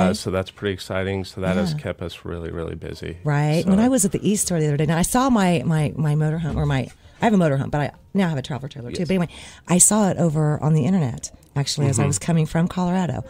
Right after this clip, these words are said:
Speaker 1: Yeah.
Speaker 2: Okay. And I'm like, <gasps> "Oh, that's gonna be mine."
Speaker 1: Yeah.
Speaker 2: You know, so I've been
Speaker 1: Yeah.
Speaker 2: scoping this thing, you know, all the way from coast to coast almost. But, um, what's going on? I mean, this is a great time of year to buy, whether it's new or used.
Speaker 1: Absolutely.
Speaker 2: What's going on?
Speaker 1: Absolutely.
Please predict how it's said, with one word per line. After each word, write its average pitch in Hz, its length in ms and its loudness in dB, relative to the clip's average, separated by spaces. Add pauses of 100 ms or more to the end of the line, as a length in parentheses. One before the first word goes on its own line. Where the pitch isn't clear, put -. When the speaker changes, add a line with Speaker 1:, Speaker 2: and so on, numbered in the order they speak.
(100)
Speaker 1:
Yeah. 110 200 -2
Speaker 2:
Okay. 147 300 0
And 151 80 2
I'm 165 120 2
like, 147 140 -2
<gasps> - 20 -6
"Oh, - 560 -4 (180)
that's 131 300 0
gonna 123 180 2
be 120 120 2
mine." 117 440 0
Speaker 1:
Yeah. - 160 -4
Speaker 2:
You 277 80 6
know, 254 140 8
so 254 120 0
I've 320 140 2
been 285 140 4
Speaker 1:
Yeah. - 60 2
Speaker 2:
scoping 220 440 4
this 226 160 4
thing, 190 400 4
you 196 80 6
know, 175 140 4
all 180 80 2
the 208 80 2
way 190 180 4
from 160 220 0
coast 190 260 0
to 147 60 -6
coast 214 240 2
almost. 170 280 4
But, - 140 4 (380)
um, 180 280 6 (280)
what's 285 180 4
going 247 160 6
on? 208 80 6
I 180 60 6
mean, 180 140 6
this 214 120 2
is 247 80 2
a 208 60 4
great 160 580 2
time 170 260 4
of 156 60 6
year 165 480 2 (300)
to 214 120 2
buy, 147 420 2
whether 175 220 4
it's - 120 0
new 180 180 4
or 190 160 0
used. - 440 -2
Speaker 1:
Absolutely. 98 640 0
Speaker 2:
What's 233 180 0
going 208 180 4
on? 190 80 4
Speaker 1:
Absolutely. 120 320 2